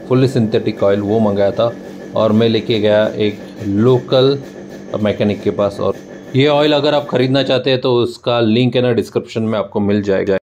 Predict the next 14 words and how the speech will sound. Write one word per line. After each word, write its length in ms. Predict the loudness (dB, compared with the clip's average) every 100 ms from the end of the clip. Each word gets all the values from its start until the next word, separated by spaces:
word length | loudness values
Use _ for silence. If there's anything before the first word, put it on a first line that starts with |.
| _ _ _ -2
Full 180 | 2 2
synthetic 480 | 4 4 4 4
oil 200 | 4 2
इसके 240 | 2 0 0
लिए 120 | 2
लिया 260 | 4 4 4
था 160 | 0
क्योंकि 560 | 0 -2 -2 -2 0 0
जो 200 | 0 0
गाड़ी 380 | 2 0 0 0
heating 720 | 2 2 0 -6 0 2 2
issue 300 | 2 2 4
है 180 | 2 0
ना, 160 | -4